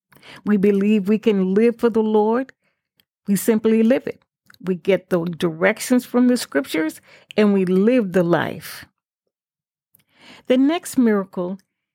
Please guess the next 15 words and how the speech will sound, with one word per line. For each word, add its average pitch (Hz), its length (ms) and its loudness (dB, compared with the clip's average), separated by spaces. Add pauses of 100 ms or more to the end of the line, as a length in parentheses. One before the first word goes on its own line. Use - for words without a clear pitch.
(200)
making 233 540 0
iron 214 360 2
to 214 160 -6
swim, 220 640 -2 (560)
is 180 200 -2
also 226 400 0
related 175 520 -2
to - 120 -14
water. 160 540 -12 (680)
It's 185 200 -4
found 214 360 2
in 190 140 4
Second 226 460 0
Kings 185 460 0
six - 680 -4